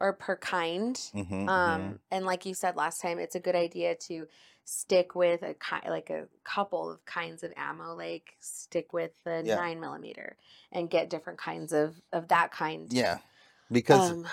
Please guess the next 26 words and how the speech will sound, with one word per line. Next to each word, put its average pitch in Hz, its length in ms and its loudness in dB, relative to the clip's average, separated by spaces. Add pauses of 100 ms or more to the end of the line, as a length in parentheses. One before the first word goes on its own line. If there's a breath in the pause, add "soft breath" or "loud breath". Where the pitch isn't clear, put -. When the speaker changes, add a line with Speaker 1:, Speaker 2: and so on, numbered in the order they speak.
(120)
Speaker 2:
also 151 240 6
the 151 120 6
great 123 220 4
thing 123 120 0
about 110 220 4
nine 104 200 2
millimeter, 95 380 0
and 95 120 -2
I 98 80 2
didn't 107 200 -2
mention 92 300 -8
this 90 180 -12
in 87 80 -12
the 78 80 -6
last 120 340 0
time, 90 240 -12 (500 soft breath)
is 101 320 2
that 90 260 4
most 95 320 2
police 92 340 -2
officers, 90 880 -2
most, 90 460 -6 (420)
uh, 55 400 -8 (320)
like, 113 260 -2
I, 120 120 4 (140)
I, 107 120 -6